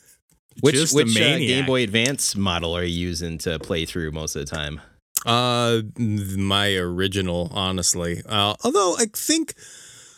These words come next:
Speaker 3: I think I played through, like, the last three on a three D S or, no, a D S, 'cause that's
Speaker 1: Yeah.
Speaker 3: the one that has the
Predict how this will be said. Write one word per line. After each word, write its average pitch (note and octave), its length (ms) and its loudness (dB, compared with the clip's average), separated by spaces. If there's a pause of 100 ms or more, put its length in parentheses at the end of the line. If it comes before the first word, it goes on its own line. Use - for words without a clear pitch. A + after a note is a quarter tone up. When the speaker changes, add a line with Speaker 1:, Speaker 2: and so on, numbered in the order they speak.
(260)
Speaker 3:
I - 40 -12
think B3 200 0
I - 20 6
played F3+ 280 0
through, F3+ 120 2
like, A2+ 200 2
the A2 80 -2
last G2+ 460 2
three G#2 440 0
on F2+ 200 0
a F2 200 0
three F#2 360 -4
D F2 200 -2
S E2 260 -2
or, F2+ 140 -6
no, F#2 360 0
a - 140 -16
D F2 200 -2
S, D#2 320 -6
'cause F2 260 -6
that's E2+ 180 -2
Speaker 1:
Yeah. E2 100 2
Speaker 3:
the D2+ 60 -2
one E2+ 120 -4
that F2+ 100 -6
has F2 240 -8
the G1+ 360 -10